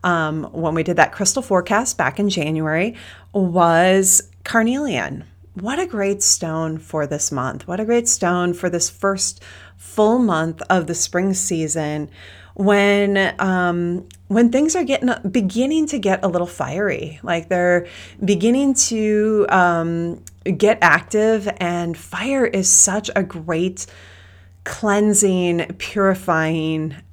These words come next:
energy to work with. And I always feel like, uh, you know, spring cleanup, there is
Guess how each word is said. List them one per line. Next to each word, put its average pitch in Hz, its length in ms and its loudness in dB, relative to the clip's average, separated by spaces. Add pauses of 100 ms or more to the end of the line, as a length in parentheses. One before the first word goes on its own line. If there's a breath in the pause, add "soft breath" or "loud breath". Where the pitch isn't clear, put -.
(160)
energy 165 920 -2
to 190 260 -4
work 160 400 -6
with. - 280 -8 (500 loud breath)
And 196 320 4
I 233 140 4
always 381 260 0
feel 202 760 4
like, 156 720 0
uh, 170 600 -4
you 196 120 -4
know, 175 140 -2
spring 226 580 0 (140)
cleanup, 185 640 -4
there 185 180 -2
is 262 400 -2